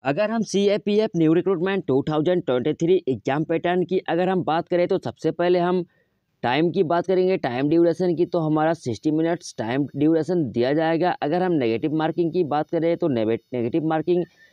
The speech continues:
ज़ीरो पॉइंट फिफ्टी हमें दिया जाएगा। अगर हम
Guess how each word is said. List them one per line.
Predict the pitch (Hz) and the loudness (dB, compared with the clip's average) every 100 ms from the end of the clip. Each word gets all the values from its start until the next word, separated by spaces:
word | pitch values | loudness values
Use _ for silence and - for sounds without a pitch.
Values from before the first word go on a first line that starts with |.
| _ - | _ -6
ज़ीरो | 107 123 175 - | 0 2 2 0
पॉइंट | 160 175 | 0 0
फिफ्टी | - 120 - 147 | -2 -8 -2 2
हमें | 160 160 165 | 2 2 -2
दिया | 107 120 135 | -2 0 2
जाएगा। | 151 165 160 175 - | 2 2 2 0 -2
अगर | 147 180 | -2 0
हम | 185 185 | 0 -2